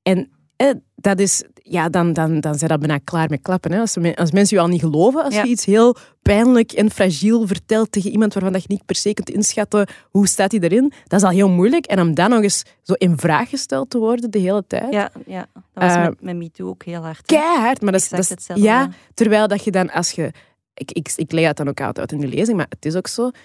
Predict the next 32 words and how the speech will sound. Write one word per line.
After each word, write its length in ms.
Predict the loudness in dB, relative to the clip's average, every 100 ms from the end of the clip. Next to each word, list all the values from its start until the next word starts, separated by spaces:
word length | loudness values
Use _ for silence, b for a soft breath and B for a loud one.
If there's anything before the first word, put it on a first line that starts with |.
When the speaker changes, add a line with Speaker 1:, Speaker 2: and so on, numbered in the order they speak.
| b b
Speaker 1:
hè, 180 | -4 -4 -6 _ _ _ _
de, 520 | -10 -2 0 0 -4 -12 _ _ _
de 240 | -6 -6 -6
keren 540 | -2 2 4 4 0 -6 _ _
dat 240 | -4 -4 -2
je 160 | -6
bijvoorbeeld 600 | -6 -8 -4 -4 -2 -6
vertelt: 680 | -8 -14 -6 -4 -4 -8 -18 -16
"Ik 140 | -8
heb 120 | -8
iets 100 | -8
racistisch 420 | -8 -6 -4 -4 -2
meegemaakt", 360 | 0 0 0 -2
of 80 |
dat 160 | -2 -4
je 60 | -4
zegt 180 | -4
van: 120 | -2 -2
"Wat 140 | -2
je 80 | -2
nu 260 | 2 2
zegt 440 | 2 -2 -4 -10 -8
is 180 | -6 -4
racistisch, 760 | -6 -10 -8 -8 -8 -8 -8
dat 120 | -8 -8
doet, 240 | -6 -8
dat 120 | -6 -6
doet 140 | -6
mij 160 | -6 -6
zeer", 300 | -4 2 2
dat 160 | 2 -4
is, 160 | -10